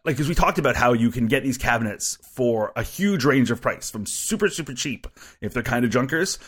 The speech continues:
to crazy outrageously expensive if they're pristine. So clearly the way to go is to get a bit of a junker and maybe restore it. And so,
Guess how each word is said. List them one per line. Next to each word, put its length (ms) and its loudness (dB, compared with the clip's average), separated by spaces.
to 200 2
crazy 880 0
outrageously 720 -2
expensive 580 -4
if 240 -10
they're 140 -6
pristine. 580 -6
So 420 0
clearly 240 6
the 80 4
way 100 8
to 80 4
go 220 6
is 80 -4
to 80 -4
get 100 2
a 20 -2
bit 80 4
of 80 2
a 60 2
junker 300 -4
and 180 -4
maybe 200 -8
restore 440 -4
it. 220 -14
And 120 -8
so, 440 -8